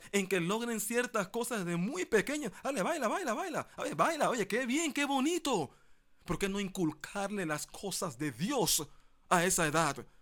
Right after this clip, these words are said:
¿Por qué no desde pequeño? ¿Por qué no inculcarle aquello? Pero claro, si los padres no lo tienen, ¿qué, qué van a transmitir en la niñez? ¿Qué nos dice esto entonces? Que esta generación presente es producto de la generación pasada.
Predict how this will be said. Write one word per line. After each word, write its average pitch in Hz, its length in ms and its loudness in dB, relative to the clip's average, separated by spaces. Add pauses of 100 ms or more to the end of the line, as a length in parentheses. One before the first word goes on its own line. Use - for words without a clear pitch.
(340)
¿Por 180 140 2
qué 247 120 2
no 233 220 0
desde 208 160 4
pequeño? 190 480 0
¿Por 196 140 -4
qué 240 120 4
no 240 220 0
inculcarle 220 840 0
aquello? 175 600 4 (380)
Pero 156 180 0
claro, 202 380 -4 (540)
si - 120 -4
los 135 120 -2
padres 165 260 2
no 175 100 -2
lo 165 140 -2
tienen, 151 340 -4 (140)
¿qué, 160 160 -2
qué 165 100 0
van 170 120 -2
a 165 80 0
transmitir 147 500 -2
en 247 80 2
la 165 100 4
niñez? 147 560 2 (760)
¿Qué 214 120 4
nos 247 140 2
dice 269 260 4
esto 262 160 0
entonces? 208 580 2 (420)
Que - 380 4 (220)
esta 285 360 2
generación 208 920 2
presente 214 580 0
es 214 100 0
producto 214 720 -2
de 196 60 -2
la 175 120 0
generación 170 640 0
pasada. 165 640 2